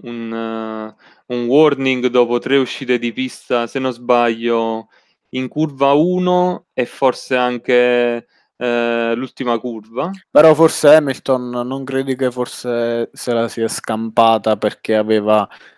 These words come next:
Speaker 2: le due ruote destra, cioè al lato destro, sul cordolo minimamente, quindi era considerata ancora pista?
Speaker 1: Eh, qui è sempre,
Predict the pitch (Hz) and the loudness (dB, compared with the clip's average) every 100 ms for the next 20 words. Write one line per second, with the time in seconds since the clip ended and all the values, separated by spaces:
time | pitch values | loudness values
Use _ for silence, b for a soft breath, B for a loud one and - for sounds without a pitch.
0 | b 113 104 113 110 110 104 110 107 107 | b -2 0 4 4 4 4 4 4 4
1 | 104 107 107 104 95 - - 123 104 104 | 2 2 2 2 0 -6 -4 -2 0 -2
2 | - 123 - 107 104 104 107 107 107 104 | -8 -10 0 2 2 2 0 0 0 0
3 | - - 104 B B B _ - - 117 | -2 -4 -4 B B B _ -14 -2 -2
4 | 107 - 120 107 101 107 110 110 110 107 | -2 4 6 6 2 2 2 0 -2 -2
5 | 107 104 98 98 101 107 107 104 104 107 | -2 -2 -4 -4 -4 -2 0 0 0 -4
6 | - 107 107 104 107 110 107 104 - 92 | -2 2 2 2 0 2 2 2 -2 -4
7 | 92 - _ _ b b b b b b | -6 -12 _ _ b b b b b b
8 | _ 131 131 131 123 165 175 147 - 156 | _ -2 0 0 -2 4 4 4 2 -2
9 | 147 143 143 139 135 135 131 127 | 0 2 4 4 4 4 2 0